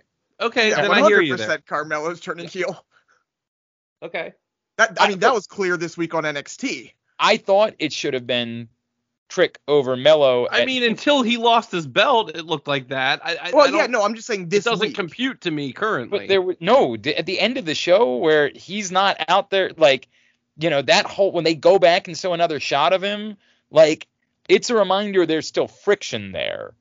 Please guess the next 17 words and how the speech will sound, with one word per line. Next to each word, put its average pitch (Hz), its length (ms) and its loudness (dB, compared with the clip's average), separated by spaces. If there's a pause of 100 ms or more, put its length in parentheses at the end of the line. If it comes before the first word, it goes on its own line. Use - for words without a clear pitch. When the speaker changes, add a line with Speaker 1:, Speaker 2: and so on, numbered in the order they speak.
(300)
Speaker 3:
Like, 156 240 4
there's 208 240 2
still 208 540 2
awkwardness 135 720 2
between 131 380 -12
the 110 60 -10
two. 175 320 0
Speaker 1:
Wait, 175 120 -2
what 214 240 -2
end 214 160 -2
of 196 100 -6
the 175 100 -6
show 165 220 -2
are 143 100 -2
you 131 120 -6
talking - 400 -12
about? - 260 -20